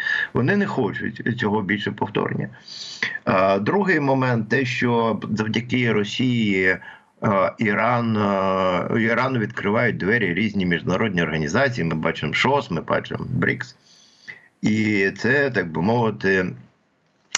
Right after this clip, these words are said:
е, створює певну таку, м, позитивну, е, динаміку в Ірані і відчуття того, що вони стають міцнішими. А, ну,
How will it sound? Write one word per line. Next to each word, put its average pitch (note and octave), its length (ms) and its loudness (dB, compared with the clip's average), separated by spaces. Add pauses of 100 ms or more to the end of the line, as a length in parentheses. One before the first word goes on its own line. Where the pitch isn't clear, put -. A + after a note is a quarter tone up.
(180)
е, F2 300 2 (680)
створює B2 840 0
певну G#2 400 0
таку, G2 720 0
м, F#2+ 220 0
позитивну, G2 1160 0 (100)
е, F#2 200 2
динаміку A2+ 960 0 (560)
в F#2+ 340 2
Ірані G2 680 2
і G2+ 200 0
відчуття D#2 460 -2
того, - 320 0
що F#2 480 0 (480)
вони F2+ 640 2
стають E2+ 560 0
міцнішими. F#2+ 800 -2 (840)
А, F#2 300 2
ну, E3+ 340 0